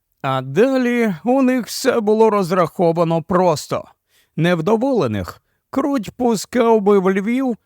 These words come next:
де неминуче на них чекав вартовий. Хитро: «О, друже,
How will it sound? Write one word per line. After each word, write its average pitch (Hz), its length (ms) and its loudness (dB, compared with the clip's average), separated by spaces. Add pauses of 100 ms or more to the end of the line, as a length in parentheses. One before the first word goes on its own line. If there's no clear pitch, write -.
(140)
де 226 280 0
неминуче 226 680 0
на 220 160 2
них 196 220 -2
чекав 175 440 0
вартовий. 170 760 0 (240)
Хитро: 208 800 0 (260)
«О, 170 300 0
друже, 170 720 -2